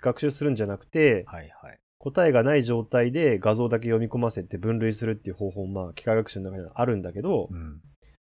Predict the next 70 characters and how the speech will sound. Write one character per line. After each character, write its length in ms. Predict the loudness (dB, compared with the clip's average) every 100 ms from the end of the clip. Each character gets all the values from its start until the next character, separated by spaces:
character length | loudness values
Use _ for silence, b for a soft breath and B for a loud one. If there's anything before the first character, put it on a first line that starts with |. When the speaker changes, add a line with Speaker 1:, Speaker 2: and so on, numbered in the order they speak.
| _
Speaker 1:
果 120 | -12 -6
た 120 | -6
し 60 |
て 100 | -6
そ 180 | -6 -4
う 40 | -4
い 40 |
う 40 |
こ 100 | -4
と 60 | -2
が 100 | -2
病 200 | 0 0
理 80 | 0
エ 60 | 0
ー 20 |
ア 20 |
イ 40 |
で 100 | -2
で 120 | -4 -6
き 120 | -6
る 60 |
の 100 | -6
か 100 | -8
な？ 80 | -10 -12 -14 -18 -20 B B B B B _ _ _
Speaker 2:
え 140 | -18 -18
ー 40 |
と 60 | -20
で 60 |
す 160 | -18 -18
ね、 140 | -18 -18
教 340 | -14 -12 -12
師 320 | -14 -14 -14 -10
な 260 | -6 -4
し 240 | -6 -8 -16
で 140 | -18
や 160 | -20 -20
る 100 | -20
と、 420 | -18 -16 -16 -20 _ _ _ _ _
Speaker 1:
う 40 | -12
ん。 200 | -12 -12 _ _
Speaker 2:
え 320 | -20 -20 -20
ー 180 | -20 _
と、 220 | -20 -20 _
エ 80 | -8
ン 140 | -6
ド 100 | -6
ポ 160 | -8 -8
イ 60 | -6
ン 80 |
ト 160 | -8 -14
と 80 | -20
い 60 |
う 60 | -20 _
か、 180 | -20 -20 _ _
そ 160 | -14
の 140 | -12 -12
コ 160 | -10
ン 60 | -8
ピ 80 | -8
ュ 20 |
ー 40 |
タ 80 | -10
ー 20 |
が 80 | -10
目 80 | -8
指 120 | -10
す 100 | -10
べ 100 | -16
き 120 | -20 -10
は、 380 | -8 -8 -10